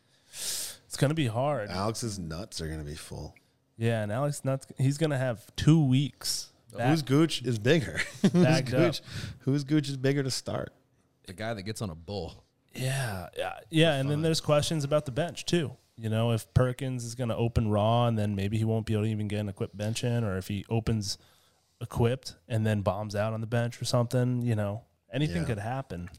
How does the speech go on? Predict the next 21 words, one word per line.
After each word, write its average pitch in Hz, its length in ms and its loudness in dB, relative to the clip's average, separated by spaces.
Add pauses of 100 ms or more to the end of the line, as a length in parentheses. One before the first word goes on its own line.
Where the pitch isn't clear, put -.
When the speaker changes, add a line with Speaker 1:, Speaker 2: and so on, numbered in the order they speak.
Speaker 2:
Anything 120 240 4
could 98 80 2
happen. 78 460 -4
Speaker 1:
So 127 240 -2
yeah, 165 320 -4 (100)
I, 147 80 0
I - 40 0
wanna 240 200 0
root. 110 300 -4
I 117 60 -4
wanna 220 180 2
root. 170 260 2 (160)
You 135 120 -4
know, 123 60 2
even 165 200 0
though 180 100 0
Austin 110 320 -2
came 107 220 -2
on 107 100 0
the 98 60 -4
podcast, 123 800 -2